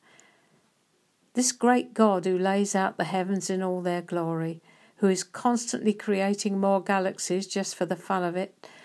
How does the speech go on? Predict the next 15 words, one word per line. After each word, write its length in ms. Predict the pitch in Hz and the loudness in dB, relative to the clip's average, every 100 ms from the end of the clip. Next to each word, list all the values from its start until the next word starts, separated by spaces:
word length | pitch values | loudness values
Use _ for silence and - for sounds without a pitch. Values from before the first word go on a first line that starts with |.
| - - | -20 -8
to 120 | 208 | 0
whom 260 | 185 214 208 | 6 6 6
every 260 | 226 226 226 | 2 2 2
night 320 | 214 208 - | 2 2 0
is 140 | 165 - | -4 -2
firework 600 | 202 196 185 165 175 - | 0 2 2 0 -2 -4
night, 400 | 170 185 - - - - _ | -4 -4 -8 -18 -20 -20 _
delights 580 | - 208 220 233 254 - | 2 4 4 2 0 -6
progressively 840 | - 202 170 214 226 - 226 214 214 | -6 -6 0 2 2 2 0 2 0
to 180 | - 185 | 0 -2
reveal 420 | 185 180 208 214 | 0 2 2 4
himself 460 | 214 208 214 196 | 0 0 0 -2
to 140 | - 196 | -4 -6
his 160 | 185 | -6
creation 880 | - - 185 175 175 170 175 165 160 | -6 -6 -4 -2 -4 -8 -8 -8 -8